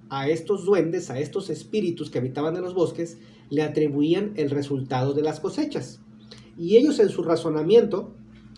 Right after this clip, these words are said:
decían, "Bueno, si yo quiero que me vaya bien en la cosecha, luego entonces tengo que hacerme amigo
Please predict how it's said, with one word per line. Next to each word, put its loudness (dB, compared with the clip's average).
decían, 0
"Bueno, 0
si -8
yo 4
quiero 2
que 0
me 2
vaya 2
bien 0
en 2
la -2
cosecha, 4
luego 6
entonces 2
tengo 0
que -2
hacerme 0
amigo 2